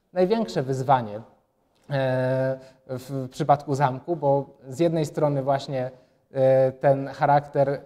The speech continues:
unikatowych, zachowanych, uratowanych, e, elementów wystroju i wyposażenia, z drugiej tradycję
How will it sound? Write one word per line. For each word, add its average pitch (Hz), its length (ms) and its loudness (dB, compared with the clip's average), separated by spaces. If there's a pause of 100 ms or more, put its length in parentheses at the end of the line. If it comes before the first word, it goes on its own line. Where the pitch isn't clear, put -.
(260)
unikatowych, 160 760 2
zachowanych, 147 680 -2
uratowanych, 143 760 -4 (320)
e, - 20 -16 (480)
elementów 143 480 0
wystroju 135 380 -2
i 131 40 -2
wyposażenia, 139 720 -4 (320)
z 139 120 -8
drugiej 175 580 2 (380)
tradycję 156 720 2